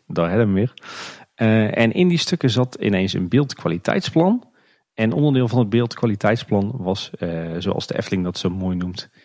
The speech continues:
het creatief gedachtegoed. En dat is eigenlijk, eh, bleek dat een beetje te zijn wat we nu ook hebben gedaan.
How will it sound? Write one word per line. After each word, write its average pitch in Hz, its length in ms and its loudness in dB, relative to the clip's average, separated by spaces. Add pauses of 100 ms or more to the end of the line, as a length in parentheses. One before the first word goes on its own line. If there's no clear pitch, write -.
(180)
het - 200 -6
creatief 135 580 0
gedachtegoed. 117 840 -2 (720)
En 117 320 0
dat 147 180 0
is 190 180 0 (140)
eigenlijk, 185 520 2
eh, 139 720 2 (220)
bleek 160 280 2
dat 131 220 -2
een 110 180 -4
beetje 165 340 2
te 135 140 2
zijn 110 280 2
wat 101 180 -2
we 107 60 -6
nu 98 180 0
ook 156 180 -2
hebben 139 200 0
gedaan. 113 420 0